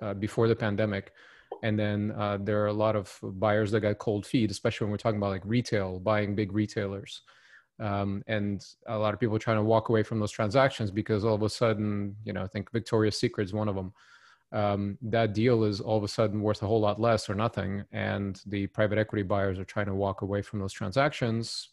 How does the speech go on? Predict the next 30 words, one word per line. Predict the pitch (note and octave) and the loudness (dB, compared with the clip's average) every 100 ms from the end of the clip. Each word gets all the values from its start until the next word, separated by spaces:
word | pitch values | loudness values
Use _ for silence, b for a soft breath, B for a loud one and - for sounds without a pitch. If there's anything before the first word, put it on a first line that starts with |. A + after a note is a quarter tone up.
| _ | _
for | A2 | 2
obvious | G#2 G2 F2+ B2 | 2 0 -2 2
reasons. | A#2 G#2+ G2 F#2+ - B B B B _ | 2 2 -4 -6 -10 B B B B _
And, | G#2+ G#2 G2 F#2+ - | 2 2 0 -4 -6
uh, | G#2 G2 | -4 -2
there's | F#2+ G2 | -2 -4
gonna | G#2+ | -2
be | G#2 | -2
an | |
interesting | G#2 - G#2 | -4 -6 -8
fight | F#2 A2 F#2+ F#2 - | -2 0 0 -2 -10
about | G#2+ F#2+ F#2 | -6 -6 -4
that. | F#2+ F2+ - _ - | -6 -8 -12 _ 0
And | A2 | 2
then | G#2+ | 2
the | G2+ | 4
breakup | B2 B2+ A2 | 6 6 2
fees | - G#2 G#2 F#2 - | 2 0 2 0 -4
are, | G2 G2 G2 A2+ - | -2 -2 -4 -8 -6
can | A2 | -2
be | A#2 A#2 | 0 -2
pretty | B2+ A#2 | -4 -4
substantial | A#2 - A2 - G#2 | -6 -4 -6 -4 -4
depending | F#2+ G#2 G2+ G2 | -4 -4 -4 -6
on | |
the | G2 | -6
size | G#2 F#2+ | -6 -6
of | G2 | -8
the | |
transaction. | - F#2+ F#2 F#2+ - | -10 -10 -10 -12 -14